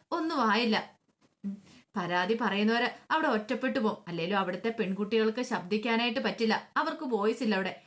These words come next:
അപ്പോഴേക്കും ദേവയാനി ചാടി എഴുന്നേറ്റിട്ട് പറഞ്ഞു, "ഇവള് കള്ളത്തരാ പറയുന്നെ, മുഴുവൻ കള്ളത്തരാ പറയണേ" എന്ന് പറഞ്ഞു. ആ സമയം ജഡ്ജി പറഞ്ഞു,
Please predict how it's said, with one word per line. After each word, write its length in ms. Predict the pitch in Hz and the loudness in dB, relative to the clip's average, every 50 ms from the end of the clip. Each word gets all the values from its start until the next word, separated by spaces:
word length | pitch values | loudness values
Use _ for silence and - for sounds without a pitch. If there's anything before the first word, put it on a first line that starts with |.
| - - - _ - | -20 -20 -18 _ -14
അപ്പോഴേക്കും 400 | - - 180 175 - - 220 208 | -12 -10 -8 -8 -6 -4 -2 0
ദേവയാനി 460 | 220 185 165 170 180 185 185 202 226 | 0 0 0 -2 -2 -2 0 0 0
ചാടി 360 | 220 233 214 170 175 180 220 | 0 -2 -4 -4 -2 0 0
എഴുന്നേറ്റിട്ട് 400 | 214 196 202 202 196 214 202 220 | 0 2 0 -2 -4 -2 0 0
പറഞ്ഞു, 220 | 220 202 208 208 208 - - - | 2 2 2 0 -2 -2 -4 -4
"ഇവള് 220 | 349 339 339 330 320 - 240 | -2 -2 -2 -4 -4 -4 -4
കള്ളത്തരാ 460 | 220 190 202 208 220 214 269 262 262 220 | -2 -2 0 -2 -2 0 0 0 2 2
പറയുന്നെ, 420 | 202 190 208 208 214 - - - - - | 2 2 2 2 2 0 0 -6 -10 -6
മുഴുവൻ 360 | 349 359 349 349 339 339 285 | -4 -2 -2 0 -2 0 0
കള്ളത്തരാ 420 | 269 220 214 - 208 233 226 240 233 | 0 0 0 0 0 0 0 2 0
പറയണേ" 460 | 202 180 185 190 190 190 - - - - | 0 0 -2 -2 -2 -4 -4 -8 -12 -12
എന്ന് 160 | 170 156 180 | -10 -8 -6
പറഞ്ഞു. 260 | 196 190 180 180 180 - - _ _ _ _ _ _ _ _ _ _ _ _ _ _ _ _ _ _ - | -4 -4 -6 -6 -8 -12 -16 _ _ _ _ _ _ _ _ _ _ _ _ _ _ _ _ _ _ -14
ആ 80 | 180 185 | -12 -10
സമയം 300 | 196 208 190 196 214 208 | -8 -4 -2 0 0 0
ജഡ്ജി 260 | 202 175 170 165 214 | 0 0 0 0 0
പറഞ്ഞു, 220 | 214 196 196 202 | 0 0 -2 -4